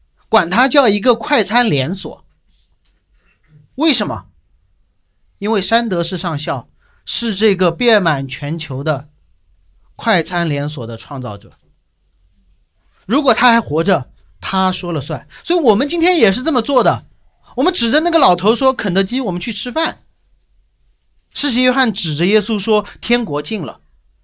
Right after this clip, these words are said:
耶稣指着自己说：“天国近了。”天国不是因为我们的祷告降临的，天国是随着耶稣基督的道成肉身而进入我们中间的。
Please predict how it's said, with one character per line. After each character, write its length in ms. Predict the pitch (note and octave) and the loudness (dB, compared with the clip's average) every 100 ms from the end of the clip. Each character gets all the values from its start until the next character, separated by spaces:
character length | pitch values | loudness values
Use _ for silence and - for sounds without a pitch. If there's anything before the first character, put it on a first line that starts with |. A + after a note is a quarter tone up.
| _ - | _ 0
耶 120 | G#3+ | 0
稣 140 | A3+ | 0
指 220 | - D#3 | -2 -4
着 80 | D#3 | -4
自 180 | E3+ A#3+ | -4 -4
己 140 | D3+ | -4
说 360 | B2 F3 E3+ D#3 _ _ _ _ - | -4 0 0 -2 _ _ _ _ -8
：“天 220 | F3 E3+ | -6 -6
国 160 | B2 | -8
近 200 | A2+ B2+ | -10 -12
了。” 140 | A2+ - _ _ _ _ _ _ _ _ _ _ _ _ _ _ _ - - | -14 -20 _ _ _ _ _ _ _ _ _ _ _ _ _ _ _ -20 -2
天 240 | D#4+ E4+ | 2 2
国 160 | A#3+ A3+ | 4 4
不 160 | A3+ | 2
是 160 | - C#4 | 0 2
因 80 | C#4+ | 2
为 80 | |
我 140 | C4 E3 | 2 2
们 100 | F#3 | 0
的 100 | A3+ | 0
祷 320 | F#3 B2+ C3+ | 0 0 -2
告 280 | - C4 D#3+ | 2 4 2
降 360 | - C#4+ E3 | 2 2 2
临 200 | B2 A2+ | -2 -6
的， 180 | A2 G2+ _ _ _ _ _ _ _ - - | -8 -14 _ _ _ _ _ _ _ -20 -10
天 240 | - B3 G3 | -2 -2 0
国 280 | D3 D3 D3+ - | -2 -2 -4 -2
是 140 | A3 | -2
随 220 | - D#3+ | 0 0
着 100 | F3+ | 2
耶 160 | F#3 G3 | 4 2
稣 180 | F#3+ G3+ | 2 -2
基 160 | G#3 | -2
督 140 | G3+ F#3+ | -2 -2
的 80 | D#3 | 0
道 200 | G#3+ D#3 | 2 0
成 200 | D#3+ D#3+ | -2 -2
肉 180 | E3+ | -2
身 320 | C3 E3 D#3+ D#3 _ _ _ _ | -2 -4 -6 -10 _ _ _ _
而 200 | C3+ C#3 | -8 -6
进 300 | D3 G#3 E3+ | -4 -2 0
入 180 | D3+ C#3 | -2 -4
我 60 | A2 | -6
们 100 | A2 | -10
中 200 | A#2+ A#2 | -12 -10
间 200 | A#2+ | -12
的。 120 | A2+ | -14